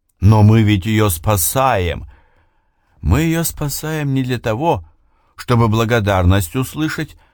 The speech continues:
а потому что нормальные люди так поступают". "Вытащите меня отсюда!" потребовала Сандра. "Я приказываю! Мне нужно к врачу! Если по вашей неосмотрительности я умру здесь, мой папа вас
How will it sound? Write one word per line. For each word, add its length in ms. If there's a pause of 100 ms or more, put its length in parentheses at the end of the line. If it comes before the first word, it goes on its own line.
(420)
а 120
потому 360
что 160
нормальные 720
люди 320
так 260
поступают". 720 (480)
"Вытащите 920
меня 460
отсюда!" 800
потребовала 680
Сандра. 500 (400)
"Я 220
приказываю! 1200 (460)
Мне 340
нужно 460
к 80
врачу! 680 (640)
Если 420
по 180
вашей 380
неосмотрительности 1040
я 220
умру 380
здесь, 320
мой 180
папа 460
вас 340